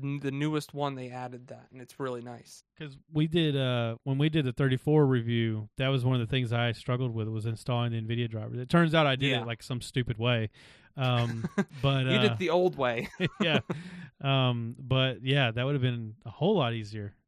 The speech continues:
Speaker 2: if I had just, if I had just known to do that.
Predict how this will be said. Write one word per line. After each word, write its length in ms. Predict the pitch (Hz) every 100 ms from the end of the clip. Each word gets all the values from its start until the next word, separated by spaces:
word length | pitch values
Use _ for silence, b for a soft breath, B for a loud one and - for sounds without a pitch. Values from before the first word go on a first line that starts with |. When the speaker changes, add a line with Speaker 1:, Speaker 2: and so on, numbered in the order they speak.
| 135
Speaker 2:
if 160 | -
I 100 | 120
had 120 | 110
just, 220 | 113 110 -
if 180 | 131 -
I 100 | 131
had 140 | 117 117
just 180 | 110
known 220 | 123 120 117
to 60 |
do 180 | 110 117
that. 320 | 113 120 120